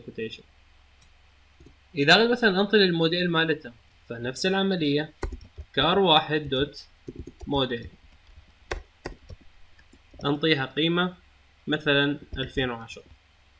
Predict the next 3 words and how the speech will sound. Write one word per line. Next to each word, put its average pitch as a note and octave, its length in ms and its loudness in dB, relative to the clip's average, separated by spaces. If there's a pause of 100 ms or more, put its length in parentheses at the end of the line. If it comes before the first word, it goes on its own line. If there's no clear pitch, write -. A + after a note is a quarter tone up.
(2000)
ولين D#3+ 260 2
عرفتوها D#3 580 2
integer، C#3+ 440 -2